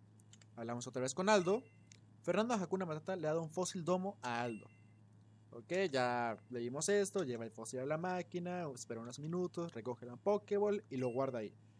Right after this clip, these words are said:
Úsalo para el bien. Puedes volver cuando quieras. Y recibimos a Kabuto. Ok, perfecto, chicos. Has capturado a Kabuto. ¿Le quieres poner un nombre? ¿Cómo le pondríamos a Kabuto?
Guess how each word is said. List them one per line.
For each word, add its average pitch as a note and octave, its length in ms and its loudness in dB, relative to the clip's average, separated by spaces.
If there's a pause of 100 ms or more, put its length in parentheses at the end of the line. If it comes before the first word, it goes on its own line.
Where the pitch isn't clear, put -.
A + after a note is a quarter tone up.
(220)
Úsalo D3+ 240 0
para D3 160 0
el D3+ 60 -2
bien. G#3+ 220 6
Puedes E3 220 2
volver D3+ 160 0
cuando B2 240 -4
quieras. G3+ 480 -2 (440)
Y G#3+ 120 8
recibimos G3 520 6
a A3 200 8
Kabuto. G3+ 560 4 (960)
Ok, A#2+ 240 -4 (240)
perfecto, D#3 480 2
chicos. C3 400 -8
Has D3+ 120 -4
capturado D#3 760 -2
a D#3+ 260 0
Kabuto. D3+ 520 2 (420)
¿Le C#3 160 0
quieres F#3+ 260 4
poner E3 280 -2
un E3+ 100 -2
nombre? G3 400 2
¿Cómo A3+ 300 4
le G#3+ 100 4
pondríamos D#3+ 640 -2
a D3+ 80 -4
Kabuto? B2 480 -2